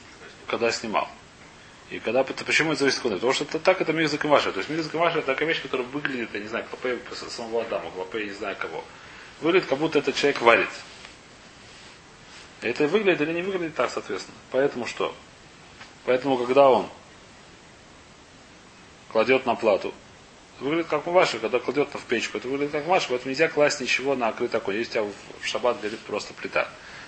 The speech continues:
обычным огнем. Нельзя поставить туда кастрюлю с сухими, я не знаю чем. С попкорном, я хочу сух-, попкорн поесть теплый. Ба-, варки в этом нет, однозначно он полностью сварился, ему лучше, я думаю, не будет уже. А, но если я хочу подогреть... а?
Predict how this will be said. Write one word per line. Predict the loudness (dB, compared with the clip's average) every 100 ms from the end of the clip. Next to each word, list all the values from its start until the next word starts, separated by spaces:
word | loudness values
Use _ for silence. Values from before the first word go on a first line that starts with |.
| -12
обычным | -2 0 0 0
огнем. | -4 -4 -8 -12 -20 -20 -20 -20 -20 -16 -2
Нельзя | 2
поставить | 4 4 4 2
туда | 0
кастрюлю | 0 -2 0 0
с | -2
сухими, | -6 -6 -4 -4
я |
не | -4
знаю | -2 0
чем. | 0 -4 -12 -20 -20 -20 -20 -20 -20 -20 -20 -20 -20 -20 -20 -6
С |
попкорном, | -2 0 2 2 0 -6
я |
хочу | -6 -6
сух-, | -8 -10 -10 -10
попкорн | -6 -4 -4
поесть | -2 -4 -6
теплый. | -8 -10 -16 -18 -20 -20 -20 -20 -20 -4
Ба-, | 0 2
варки | 4 2 0
в |
этом | -2 -2
нет, | -4 -6
однозначно | -6 -4 -4 -6
он |
полностью | -8 -8 -6
сварился, | -4 -4 -4 -6 -8
ему | -10 -12 -12 -12 -8
лучше, | -6 -4
я |
думаю, | -6 -10
не | -12
будет | -12 -10
уже. | -12 -14 -18 -20 -20 -20 -20 -20 -20 -20 -20 -20 -20 -20 -14 -8
А, | -4 -4 -4
но | -2
если | 0 4
я | 4
хочу | 4 2
подогреть... | 2 2 2 0 4
а? | 4